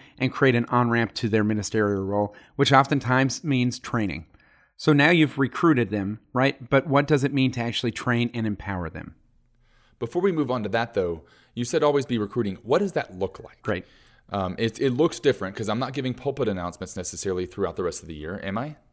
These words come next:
Speaker 1: No, you are not. No. So if someone shows interest or expresses interest, this is really cool. What you do is you find one of your Rockstar volunteers and you say, "Hey, I'm gonna pair you up with Laura tonight.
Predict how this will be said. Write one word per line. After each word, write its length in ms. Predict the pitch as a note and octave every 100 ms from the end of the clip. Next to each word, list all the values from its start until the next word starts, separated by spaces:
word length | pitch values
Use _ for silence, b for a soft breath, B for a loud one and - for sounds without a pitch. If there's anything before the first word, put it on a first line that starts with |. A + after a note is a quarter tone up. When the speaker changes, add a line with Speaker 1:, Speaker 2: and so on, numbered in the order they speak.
| _
Speaker 1:
No, 220 | C#3+ C#3+
you 180 | A#2 C#3
are 80 | B2+
not. 260 | B2 A2 A#2
No. 180 | A#2 -
So 240 | - C3
if 140 | C#3+ -
someone 280 | E3+ G3
shows 280 | - E3 D3+
interest 420 | C3 D3 E3 -
or 60 | B2
expresses 520 | B2 - C3 A#2+ A2
interest, 360 | A#2+ A#2+ D3 - b b b
this 120 | F#3+
is 80 | E3+
really 220 | D#3 D3
cool. 300 | C3+ D#3 G#2 B B B -
What 180 | D#3
you 60 | D#3+
do 120 | F3+
is 100 | D#3
you 80 | C3+
find 300 | - C#3+ D3
one 120 | C3
of 100 | B2+
your 100 | B2
Rockstar 420 | A2+ A#2+ - A#2 G2
volunteers 680 | G#2 G2 F#2+ B2+ A2 F#2+ - b b b b
and 140 | B2+ B2
you 60 |
say, 220 | A2+ C3+ A#2+
"Hey, 160 | D3
I'm 140 | C3+ D#3
gonna 140 | D3
pair 260 | - C3+ C3
you 160 | B2+
up 120 | A#2+ A2+
with 140 | -
Laura 260 | A#2 A2 F2+
tonight. 480 | - F#2 E2+ F2